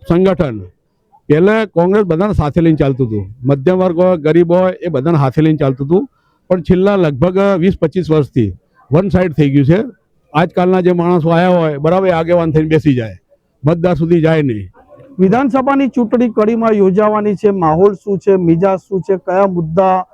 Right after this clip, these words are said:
Speaker 2: આ કાર્યકરોના અને સ્થાનિકોના મનમાં ચાલી રહ્યા છે, તેને લઈને વાત કરવી છે. જે પ્રકારે વર્તમાન હાલ વિધાનસભાની પેટા ચૂંટણી યોજાવા જઈ રહી છે, સ્થાનિક છો, કયા મુદ્દાની અપેક્ષા છે, વિકાસને લઈને વાસ્તવિક સ્થિતિ શું છે?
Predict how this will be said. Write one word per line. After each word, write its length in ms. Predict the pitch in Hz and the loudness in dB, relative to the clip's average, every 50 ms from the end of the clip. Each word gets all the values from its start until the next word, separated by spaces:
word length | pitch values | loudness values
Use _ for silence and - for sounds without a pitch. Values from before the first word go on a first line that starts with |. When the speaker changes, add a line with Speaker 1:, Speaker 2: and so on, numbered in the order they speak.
| - _ _ | -20 _ _
Speaker 2:
આ 100 | - 180 | -10 -10
કાર્યકરોના 840 | 175 - 190 180 180 196 202 180 - 190 185 190 196 185 185 185 | -8 -4 -4 0 2 2 0 0 0 0 0 2 2 2 2 2
અને 300 | 190 190 - 165 170 175 | 0 0 -2 -2 -4 -4
સ્થાનિકોના 640 | 165 - _ - 165 165 180 185 180 185 180 180 180 | -4 -6 _ -4 -2 -2 -2 -2 -2 -4 -2 -2 -2
મનમાં 380 | 175 170 160 165 175 175 175 | -2 0 -2 0 0 -2 -2
ચાલી 340 | 170 - 180 156 151 165 170 | -2 -4 -4 -4 0 0 0
રહ્યા 200 | 170 170 170 160 | 0 0 0 -2
છે, 140 | 147 - 175 | -2 -4 -6
તેને 300 | 160 165 160 151 160 165 | -6 -4 -2 -2 0 0
લઈને 240 | 160 156 156 156 160 | 0 0 0 0 -2
વાત 220 | 151 143 143 147 | -2 -2 -4 -6
કરવી 340 | - _ 160 143 147 151 147 | -6 _ -4 -2 -2 -2 -2
છે. 100 | 156 156 | -4 -4
જે 120 | 156 190 | -6 -6
પ્રકારે 580 | 190 190 196 175 - 196 185 190 190 190 196 190 - _ _ _ _ _ _ _ _ - | -6 -6 -8 -6 -4 -2 0 2 2 2 0 -2 -6 _ _ _ _ _ _ _ _ 0
વર્તમાન 580 | 156 165 190 185 - - 208 208 220 220 214 | 0 0 0 0 -4 -6 -4 -2 -2 -2 0
હાલ 320 | 185 175 180 196 196 196 196 196 185 - - | 0 0 0 2 2 2 2 0 -2 -4 -4
વિધાનસભાની 680 | 160 160 156 175 190 185 160 - 170 165 175 180 185 180 | -2 0 0 0 0 0 -2 -2 -2 -2 0 0 0 0
પેટા 380 | 170 - 165 156 147 - 170 165 | -2 -2 -4 -4 -2 -2 -2 -2
ચૂંટણી 380 | 160 175 160 156 165 170 165 | -2 -6 -6 -4 0 2 2
યોજાવા 460 | 165 151 143 139 147 160 156 151 151 | 2 2 2 0 0 0 0 0 0
જઈ 220 | 147 143 143 143 143 | -2 -2 -2 -2 -2
રહી 160 | 143 143 139 | -2 -2 -4
છે, 160 | 135 - 262 | -4 -6 -8
સ્થાનિક 460 | 254 - - - 208 202 202 202 180 | -8 -8 -4 -2 -2 0 0 0 -2
છો, 300 | - - - 156 135 127 127 _ _ _ _ _ _ _ _ _ | -2 -6 -8 -10 -10 -10 -12 _ _ _ _ _ _ _ _ _
કયા 240 | - 214 226 247 262 | -2 0 2 2 2
મુદ્દાની 800 | 247 220 208 180 165 170 226 226 233 226 220 - - 202 214 220 | 2 0 0 -2 -2 0 0 0 0 -2 -4 -6 -4 -2 -2 0
અપેક્ષા 560 | 220 208 180 180 - 208 196 - - 202 190 | -2 -2 -4 -2 -2 -2 -2 -4 -6 -6 -6
છે, 220 | 180 - - 202 190 | -4 -2 0 0 0
વિકાસને 540 | 170 165 160 - 185 180 180 - _ 196 175 | 0 -2 -2 -2 -2 -2 -2 -4 _ -2 0
લઈને 300 | 165 160 165 175 175 170 | 2 2 2 2 2 0
વાસ્તવિક 500 | 156 147 143 139 - - 175 165 165 - | -2 -2 -4 -6 -4 -2 -2 -2 -2 -4
સ્થિતિ 340 | - _ 156 143 147 160 | -6 _ -6 -6 -4 -6
શું 240 | 147 127 - 151 135 | -8 -6 -4 -6 -6
છે? 260 | 127 - 139 131 123 | -4 -6 -10 -10 -10